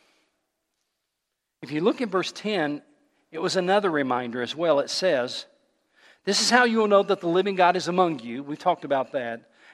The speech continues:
"And, and that he will certainly drive out before you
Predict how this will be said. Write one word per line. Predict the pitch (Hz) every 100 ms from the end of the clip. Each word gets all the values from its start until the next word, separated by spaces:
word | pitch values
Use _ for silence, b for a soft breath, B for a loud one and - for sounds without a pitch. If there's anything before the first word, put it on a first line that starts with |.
| b -
"And, | 220 262 156 139 180 165 _ _ _ _ _ _ _ _ _ _ _ _ _ -
and | 220 247 175 170 196 196 175
that | 165 175
he | 165
will | 202 180
certainly | - 208 196 185
drive | 175 185 185 180
out | 190 165
before | 160 - 214 202
you | 151 143 156